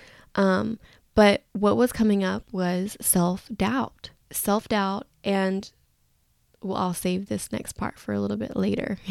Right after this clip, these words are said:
<laughs> I'll save the juiciness for later. And before I, like, continue on, 'cause it'll get too confusing, I just wanna say that there's a huge relation between beauty perfectionists and self-doubt.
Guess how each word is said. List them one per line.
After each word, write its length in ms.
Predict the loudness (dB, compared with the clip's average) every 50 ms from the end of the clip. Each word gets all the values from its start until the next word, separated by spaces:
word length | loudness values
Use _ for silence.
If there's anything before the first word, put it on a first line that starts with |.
| -2 -2 -2 -4 -4 -2 -2
<laughs> 480 | -2 -2 -4 -8 -12 _ _ _ _ -10
I'll 180 | -6 -4 -4
save 380 | -4 -4 -2 0 0 -2 0 -2
the 80 | -4 -4
juiciness 640 | -2 -2 -2 -2 -2 -2 -4 -6 -6 -6 -8 -8 -10 -10
for 160 | -8 -8 -6 -6
later. 440 | -6 -6 -6 -8 -8 -8 -10 -10 -14 _ _ -20 -20 -20 -20 -20 -20 -20 -10 -4
And 100 | 0 0
before 280 | 0 2 4 4 6
I, 200 | 8 8 6 6
like, 180 | 4 2 2 0
continue 400 | 0 0 0 2 2 4 4 4
on, 500 | 4 2 2 0 0 -2 -4 -8 -10 -14 -18 -18 -2 2
'cause 120 | 4 6
it'll 140 | 6 6 6
get 160 | 4 2 0
too 120 | -2 0 2
confusing, 680 | 4 2 2 2 2 2 2 2 4 2 2 2 0 -4 -8 -16 -20 -20 -20 -20 -6 0
I 100 | 2 2
just 260 | 4 4 2 0 0 0
wanna 160 | 0 0 0
say 340 | -2 0 0 2 2 2 0
that 360 | 0 -2 -4 -4 -4 -6 -10 -12 _ _ _ _ _ _ _ _
there's 300 | 2 4 6 6 6 6
a 60 | 4 2
huge 380 | 2 2 4 4 4 4 4
relation 560 | 6 6 6 6 6 4 4 2 2 2 0
between 320 | 0 -2 -2 -2 0 0 0
beauty 200 | 2 0 0 0
perfectionists 1000 | 0 0 -2 0 0 -2 -2 0 0 0 2 4 4 2 2 0 -2 -4 -6 -12 -14 -16 -20 -20 -20 -20 _ 4 6
and 160 | 6 6 8
self-doubt. 540 | 6 4 2 2 2 0 0 0 0 -4